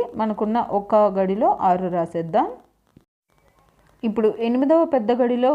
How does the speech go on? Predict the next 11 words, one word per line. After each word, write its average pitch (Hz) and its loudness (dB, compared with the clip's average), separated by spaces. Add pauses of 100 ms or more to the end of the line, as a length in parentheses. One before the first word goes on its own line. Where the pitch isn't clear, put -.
(120)
మూడు 233 0 (100)
తీసుకుందాం. 220 -2 (200)
మొదటి 233 0
నిలువు 247 0
వరుసలో 226 -2 (100)
మూడు 214 0
ఉందండి, 220 0 (160)
రెండో 208 0
నిలువు 220 0
వరుసలో 202 -2
కూడా 202 -2